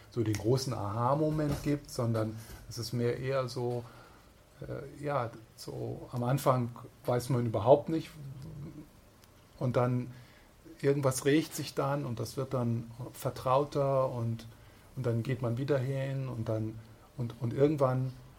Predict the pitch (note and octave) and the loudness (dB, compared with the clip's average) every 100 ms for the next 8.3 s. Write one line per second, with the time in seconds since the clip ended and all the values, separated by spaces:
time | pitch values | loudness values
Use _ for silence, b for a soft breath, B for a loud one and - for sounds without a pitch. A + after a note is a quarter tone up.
0 | - - B2+ C3 C3+ C#3 C3 B2+ A#2+ - | -20 -8 -4 0 0 2 2 2 -2 -6
1 | - - - - - - B2 C#3 B2 A#2 | -18 -20 -20 -20 -14 -12 -6 -4 -4 -4
2 | A#2 A#2+ A#2+ - - - - - - - | -4 -4 -6 -12 -20 -20 -20 -20 -20 -20
3 | - - - - A#2+ C#3+ - C3+ D3 D3+ | -20 -20 -20 -8 -6 -6 -6 -6 -6 -6
4 | B2+ B2+ B2+ - - - - - - - | -6 -4 -4 -8 -20 -20 -20 -20 -20 -20
5 | - - - - - C3+ C3 C#3 - C#3+ | -20 -20 -20 -20 -10 -6 -4 -4 -6 -4
6 | D#3+ B2+ C3+ C3+ B2+ A#2+ A#2 A#2+ B2 C#3 | -4 -4 -4 -4 -2 0 2 0 0 -2
7 | A2+ C3+ C3+ A2+ A2+ C3 A#2 A2+ C3+ A2+ | -2 0 2 2 0 0 -2 -2 -4 -2
8 | G#2+ G#2 G#2 | 0 0 -2